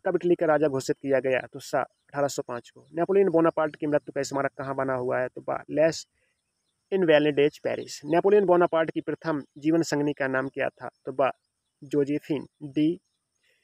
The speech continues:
व्यूहेर्नियस। टिलसिट की संधि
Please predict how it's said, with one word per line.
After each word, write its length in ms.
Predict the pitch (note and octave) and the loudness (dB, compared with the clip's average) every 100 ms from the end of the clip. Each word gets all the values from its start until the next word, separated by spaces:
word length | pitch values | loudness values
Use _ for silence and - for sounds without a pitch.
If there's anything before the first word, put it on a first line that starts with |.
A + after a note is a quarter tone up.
| _ - | _ 0
व्यूहेर्नियस। 800 | D#3+ F3 D3+ C#3+ A#2+ A#2+ - - _ _ _ _ _ _ _ _ _ _ | 2 4 2 0 -2 -4 -12 -16 _ _ _ _ _ _ _ _ _ _
टिलसिट 380 | G#3+ A3 A3 G3+ _ _ | 2 4 2 0 _ _
की 100 | G3 | -2
संधि 380 | - E3+ F3 | 2 2 2